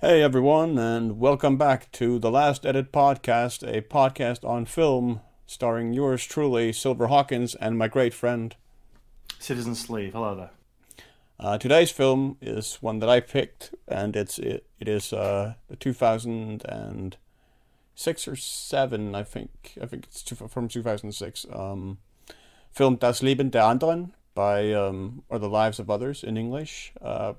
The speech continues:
Speaker 1: by, it was the debut film of Florian Henkel von Donnersmarck. Uh, it won the Academy of, Award for Best Foreign Language Film, beat out, uh, another stellar film by Gui-, Guillermo del Toro, uh, Pan's Labyrinth.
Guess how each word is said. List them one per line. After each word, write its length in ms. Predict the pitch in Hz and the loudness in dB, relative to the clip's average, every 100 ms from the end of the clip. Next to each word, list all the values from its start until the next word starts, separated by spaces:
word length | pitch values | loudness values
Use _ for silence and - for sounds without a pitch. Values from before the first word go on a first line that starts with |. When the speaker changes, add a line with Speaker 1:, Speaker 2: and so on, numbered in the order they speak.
| - | -6
Speaker 1:
by, 500 | 107 110 110 107 135 | -4 -2 -4 -6 -8
it 60 | 117 | -4
was 220 | 113 110 | -4 -4
the 60 | |
debut 300 | 110 123 120 | -2 -2 -2
film 340 | 117 120 123 131 | -4 -2 -2 -2
of 300 | 113 98 - | -6 -8 -14
Florian 420 | - - 127 117 107 | -10 0 2 2 0
Henkel 320 | 117 120 127 | -4 -2 -4
von 220 | - 107 | -4 -2
Donnersmarck. 560 | 110 135 147 156 160 - _ _ _ _ _ _ _ _ _ - | 0 -2 -4 -6 -8 -10 _ _ _ _ _ _ _ _ _ -10
Uh, 200 | 60 60 | -8 -6
it 100 | 113 | -4
won 240 | 113 113 | -2 0
the 120 | 107 | 0
Academy 500 | 101 - 123 120 113 | -4 0 0 0 -2
of, 160 | 104 101 - _ | -2 -4 -12 _
Award 480 | 117 104 104 110 120 | -6 -4 -4 -4 -6
for 360 | - - 113 98 | -10 -10 -8 -8
Best 300 | - 101 - | -6 -6 -6
Foreign 300 | - 113 113 | -4 -2 -2
Language 320 | 107 107 101 | -2 -4 -6
Film, 400 | - 95 151 160 - | -8 -8 -6 -8 -8
beat 180 | 101 | -6
out, 320 | 101 90 - - - | -2 -2 -4 -12 -10
uh, 240 | 87 85 87 | -8 -8 -8
another 300 | 110 117 135 | -2 -2 -2
stellar 300 | - 113 104 | 0 0 0
film 320 | - 110 113 | 0 -2 0
by 160 | 95 98 | -2 -2
Gui-, 220 | 107 104 - | -6 -12 -2
Guillermo 320 | 117 110 110 | 2 4 2
del 160 | 98 95 | -2 -2
Toro, 460 | 135 135 143 - - | -2 -2 -2 -6 -10
uh, 360 | - 107 98 98 _ _ - - | -8 -6 -8 -10 _ _ -20 -2
Pan's 320 | 104 98 - | 0 0 2
Labyrinth. 460 | 110 113 160 160 | 2 2 -4 -8